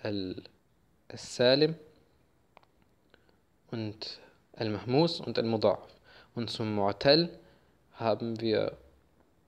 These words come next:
Al-Mithal, Al-Ajwaf und Al-Naqis. Und dann fangen wir wieder mit Kataba. Und wir haben gesagt Kataba und Yaktubu. Und im Amr sagen wir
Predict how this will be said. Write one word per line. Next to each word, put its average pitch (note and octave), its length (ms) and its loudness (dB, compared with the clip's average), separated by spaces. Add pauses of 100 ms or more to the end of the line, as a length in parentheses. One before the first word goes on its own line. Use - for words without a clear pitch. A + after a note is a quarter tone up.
(640)
Al-Mithal, C3+ 720 0
Al-Ajwaf B2+ 680 0
und A2 380 -8
Al-Naqis. A2 760 -4 (720)
Und B2 80 -6
dann B2+ 160 -2
fangen C3+ 240 -2
wir C3 200 0 (520)
wieder B2 200 2
mit A2+ 420 -2
Kataba. E3 500 4 (600)
Und A#2+ 100 -6
wir A#2 60 0
haben A#2 120 -2
gesagt A2 280 -4
Kataba D3 460 2 (760)
und G#2+ 160 -4
Yaktubu. C#3+ 600 2 (580)
Und A2+ 180 -6
im G2+ 140 -4
Amr C3+ 280 2
sagen A#2+ 360 2
wir C3+ 200 2